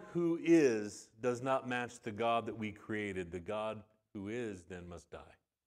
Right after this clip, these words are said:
If religion truly is man searching for God, then it always leads, that search always ends in one of two ways: surrender or rebellion. Either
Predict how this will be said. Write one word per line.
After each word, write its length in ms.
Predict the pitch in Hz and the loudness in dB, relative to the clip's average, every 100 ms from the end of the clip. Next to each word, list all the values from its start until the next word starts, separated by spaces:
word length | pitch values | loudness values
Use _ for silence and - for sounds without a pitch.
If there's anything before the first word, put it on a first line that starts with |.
| _ _ _ _ _ _ _ _ _ _ _ _ _ _ _ _ _ _ | _ _ _ _ _ _ _ _ _ _ _ _ _ _ _ _ _ _
If 140 | 139 139 | -4 2
religion 500 | 160 185 202 208 175 | 6 8 8 6 4
truly 560 | - 202 220 208 196 | 0 4 6 6 4
is 300 | 175 175 160 | 4 4 4
man 320 | 147 160 165 160 | 4 4 4 0
searching 480 | - 170 165 165 | 0 0 0 -4
for 140 | 113 147 | -2 -2
God, 380 | 131 143 151 143 | 2 4 4 2
then 160 | 143 | 0
it 100 | 139 | 0
always 500 | 123 147 175 175 156 | 2 4 4 4 2
leads, 560 | 143 151 147 127 - - _ _ _ | 0 2 2 0 -8 -14 _ _ _
that 200 | - 139 | -6 -4
search 380 | - - 156 151 | -6 0 0 0
always 460 | - 151 165 156 127 | -2 0 2 0 -4
ends 440 | 131 131 131 127 | -4 -4 -4 -6
in 260 | 131 120 113 | -8 -6 -4
one 320 | 127 135 143 127 | -4 -4 -8 -6
of 200 | 113 - | -8 -8
two 200 | - 120 | -6 -4
ways: 480 | 104 82 73 - _ _ _ _ _ _ _ _ _ _ | -2 -4 -10 -18 _ _ _ _ _ _ _ _ _ _
surrender 540 | _ 113 110 123 131 135 | _ -6 -4 -4 -4 -2
or 140 | 110 | -2
rebellion. 500 | 110 104 110 98 87 | -2 -2 -2 -2 -4
Either 460 | 101 135 143 131 | -4 0 2 2